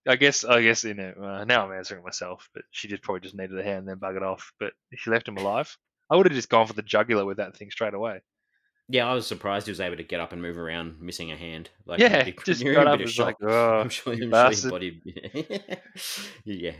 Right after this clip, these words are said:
Speaker 2: I think you'd be in quite a bit of shock that you wouldn't be able to actually get up and walk around the house, to be honest.
Speaker 1: <laughs>
Speaker 2: You'd pass out.
Speaker 1: Uh, my last question, and this is probably more to do with the idea of, like, A I versus human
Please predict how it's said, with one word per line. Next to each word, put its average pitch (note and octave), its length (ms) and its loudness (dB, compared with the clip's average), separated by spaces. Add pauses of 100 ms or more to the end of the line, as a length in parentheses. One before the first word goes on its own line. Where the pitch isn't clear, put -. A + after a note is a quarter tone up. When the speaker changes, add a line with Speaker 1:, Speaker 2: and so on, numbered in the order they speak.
Speaker 2:
I F2 60 -10
think F#2+ 140 -8
you'd E2+ 100 -8
be E2+ 120 -6
in E2+ 60 -10
quite B2+ 220 -2
a - 20 -4
bit G2 100 -6
of F2 60 -8
shock - 280 -8
that E2 80 -12
you D#2 100 -12
wouldn't E2+ 160 -10
be E2 80 -6
able D#2+ 140 -8
to - 160 -10
actually - 260 -18
get D#2 100 -10
up D2 140 -14
and D#2 120 -18
walk D2+ 200 -16
around D2+ 160 -14
the C#2+ 80 -18
house, D2 200 -18
to - 60 -20
be C2+ 80 -16
honest. D2+ 300 -14 (400)
Speaker 1:
<laughs> - 320 -20
Speaker 2:
You'd - 140 -20
pass F2 300 -6
out. C3+ 280 8 (300)
Speaker 1:
Uh, F#3 80 -6 (720)
my E3 140 10
last F#3+ 360 8
question, A2 560 4 (100)
and A#2+ 220 4
this D#3+ 180 4
is B2+ 160 -2
probably A#2+ 300 2
more A2+ 260 2
to A2+ 120 -2
do G#2+ 180 2
with G#2 220 -2
the G#2+ 80 -2
idea G#2 500 2
of, G2 100 -8
like, G2+ 200 -2
A G2+ 220 -2
I G2+ 200 0
versus G2+ 440 -6
human G2+ 640 -10